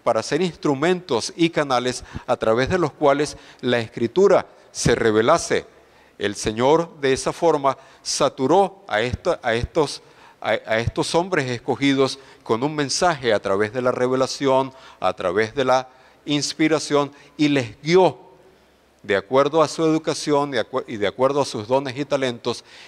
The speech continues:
en la selección de las mejores expresiones y palabras para consignar en lo que llegó a ser la Escritura el mensaje de Dios. De esa manera, la palabra de Dios tiene su origen en la mente de Dios.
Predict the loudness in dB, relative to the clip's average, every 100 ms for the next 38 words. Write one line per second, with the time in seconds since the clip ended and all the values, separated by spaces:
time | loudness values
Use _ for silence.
0 | -6 -4 -2 -6 -6 -6 -4 -2 0 0
1 | 0 -4 -4 -8 -2 0 0 -4 -4 -6
2 | -6 -6 -6 -2 0 0 -2 -8 -8 -6
3 | -2 2 2 2 -4 -4 -20 -20 -2 2
4 | 2 0 -2 -4 -4 -8 -6 0 0 0
5 | -6 -20 -6 -4 0 -2 -2 -2 0 0
6 | 0 -4 -2 -4 -4 -6 -2 2 0 0
7 | -10 -20 -6 -4 -2 -4 -8 -4 -2 -2
8 | -2 0 0 -2 -4 -6 -10 -4 -4 -2
9 | -6 -4 0 0 -2 -8 -20 -14 -2 -2
10 | 0 0 0 0 0 2 2 0 -2 -20
11 | _ -4 -2 -4 0 0 2 -2 -2 -4
12 | -6 -8 -4 -2 -2 -4 -2 -2 -2 2
13 | 2 0 -4